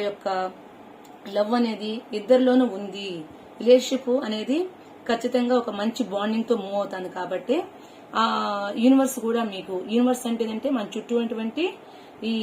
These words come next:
మీరు చేసేటువంటి మీ యొక్క బాండింగ్ కరెక్ట్‌గా ఉన్నట్లయితే దాని తగ్గ మీకు ఆపర్చునిటీస్, ఫెసిలిటీస్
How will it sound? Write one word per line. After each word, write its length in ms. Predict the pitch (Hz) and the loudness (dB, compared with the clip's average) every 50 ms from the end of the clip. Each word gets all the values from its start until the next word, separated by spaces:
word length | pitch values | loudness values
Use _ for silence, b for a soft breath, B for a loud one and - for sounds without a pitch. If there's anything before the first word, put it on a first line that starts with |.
| 214 208 202 202 196 196 196 190 190 190 185 185 208 | -4 -4 -6 -8 -8 -10 -10 -10 -10 -8 -8 -6 -8
మీరు 240 | 214 202 - - | -8 -6 -2 -2
చేసేటువంటి 460 | 233 226 - 240 233 220 220 214 - 233 220 | -2 0 0 -2 -2 -2 -6 -6 -6 -6 -8
మీ 80 | 208 202 196 | -8 -8 -10
యొక్క 120 | 190 - 196 170 170 | -8 -8 -8 -6 -6
బాండింగ్ 300 | 190 202 214 233 226 - | -6 -4 -4 -4 -4 -4
కరెక్ట్‌గా 320 | 214 202 - - 208 214 208 196 | -6 -8 -6 -6 -6 -6 -6 -6
ఉన్నట్లయితే 420 | 190 185 - 196 190 190 240 262 339 339 B B B B B B - 185 202 | -8 -10 -8 -8 -6 -2 -2 -2 -2 -4 B B B B B B -6 -2 0
దాని 200 | 214 220 226 220 240 | 0 0 0 -2 -2
తగ్గ 180 | 208 202 - 247 247 254 262 - - 214 | -4 -2 0 2 2 2 0 -2 -6 -4
మీకు 260 | 214 214 208 - 220 208 202 196 190 190 190 - B B B B B B - 185 196 | -6 -6 -4 -4 -4 -4 -4 -4 -6 -6 -8 -10 B B B B B B -4 -2 0
ఆపర్చునిటీస్, 600 | 208 - 254 240 - 247 233 240 247 240 - 254 247 - | 0 0 -2 -2 -2 -4 -4 -4 -4 -4 -4 -6 -4 -4
ఫెసిలిటీస్ 480 | 220 - - 226 208 226 226 220 - | -4 -4 -4 -8 -6 -6 -6 -2 -2